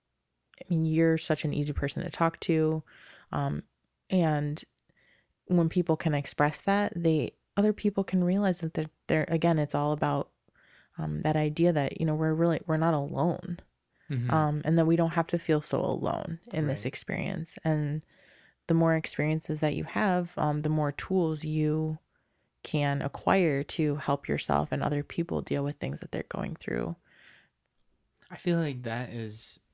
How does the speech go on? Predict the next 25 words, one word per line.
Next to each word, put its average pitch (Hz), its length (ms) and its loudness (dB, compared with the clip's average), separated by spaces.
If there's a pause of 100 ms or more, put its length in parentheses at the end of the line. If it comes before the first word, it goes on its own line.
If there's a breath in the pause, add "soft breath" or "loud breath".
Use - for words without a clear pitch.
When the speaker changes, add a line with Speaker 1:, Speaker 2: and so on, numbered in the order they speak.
(120)
Speaker 2:
maybe 113 520 -4
it. 156 300 -6
Maybe 113 360 -4
it's, - 200 -8
like, 101 200 -8
finding 101 560 -12
the 98 60 -12
blue. 107 340 -10 (920)
Speaker 1:
Yeah. 196 500 4
Speaker 2:
You 180 80 4
know, 123 180 2
or 127 100 -6
something 170 340 -2
like 135 160 -4
that 123 180 -4
where 113 120 -2
it's - 280 -8 (400 soft breath)
catchy 95 680 -8 (480)
that 95 440 -8 (720)
it - 240 -10
makes 120 260 -2
you 113 80 -2
wanna 104 200 -4
learn 90 180 -6
more. - 320 -12